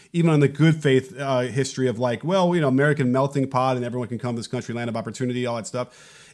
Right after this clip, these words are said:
It's the, the real history is what they want to return to, right? They want to return to a place where the white people had power because they think that they know better. And that's where we are now. Now, you know, the,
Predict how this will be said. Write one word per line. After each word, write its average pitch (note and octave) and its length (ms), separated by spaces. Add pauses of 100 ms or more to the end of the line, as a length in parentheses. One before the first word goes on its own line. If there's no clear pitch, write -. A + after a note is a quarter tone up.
It's E3+ 260
the, E3 560 (200)
the D3+ 120
real F3 380
history A#2 580
is B2+ 140
what C#3+ 240
they C#3 180
want A#2+ 400
to C#3+ 120
return B3+ 520
to, F#2 220
right? B2 260
They F3+ 140
want F#3+ 280
to A#3+ 80
return D#3+ 440
to E3 120
a E3+ 60
place C3+ 300
where C3 180
the C3 100
white B2 360
people C3+ 300
had A#2 340
power B2 360
because A2+ 360
they A#2+ 180
think A#2+ 200
that A#2+ 100
they B2+ 120
know A2+ 220
better. G#2 480 (560)
And C3 340
that's C#3+ 360
where F#3+ 100
we D#3+ 120
are C3 180
now. C3 240
Now, C#3+ 400 (180)
you F3+ 120
know, C#3 300
the, C#3+ 460